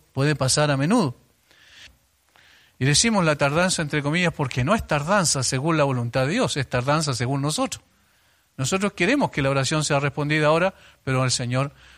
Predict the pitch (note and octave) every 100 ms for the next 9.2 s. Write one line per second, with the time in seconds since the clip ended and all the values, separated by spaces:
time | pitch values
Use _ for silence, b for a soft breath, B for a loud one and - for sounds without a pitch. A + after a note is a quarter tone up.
0 | B C#3 C#3 B2+ C3+ B2 B2 A#2+ C3+ C3+
1 | B2+ B2 A#2 A#2+ B2+ B2+ A#2 A#2+ - A2+
2 | - - B2+ A#2 - A2+ A#2 G#3 G3+ -
3 | A#2 b b b b b C3+ C#3+ F3 F3+
4 | - C3+ D#3 F3 D#3 E3 F3 D3 C3+ C3
5 | D#3 E3 E3+ F3 F#3 _ - C3+ D3+ C#3+
6 | D3 C#3+ D3 D#3+ E3 - _ _ - G2
7 | F2+ C3+ C3+ D3+ - E3+ E3 D3+ E3 -
8 | B B B B B B - B2+ C3 C3
9 | B2+ -